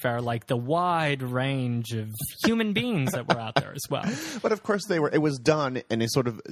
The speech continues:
Speaker 2: zoological park format.
Speaker 1: This was also at the time when Darwin's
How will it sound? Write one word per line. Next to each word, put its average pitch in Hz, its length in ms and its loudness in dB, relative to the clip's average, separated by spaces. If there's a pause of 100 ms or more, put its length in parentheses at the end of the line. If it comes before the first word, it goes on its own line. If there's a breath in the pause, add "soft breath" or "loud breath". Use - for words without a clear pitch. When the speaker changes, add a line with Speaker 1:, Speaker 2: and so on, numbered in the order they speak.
(240)
Speaker 2:
zoological 123 720 0
park 117 320 0
format. 123 540 0 (100)
Speaker 1:
This 175 280 4
was 220 120 -2
also 196 640 0
at 151 100 -4
the 156 100 0
time 147 440 0 (160)
when 135 360 0
Darwin's 143 640 2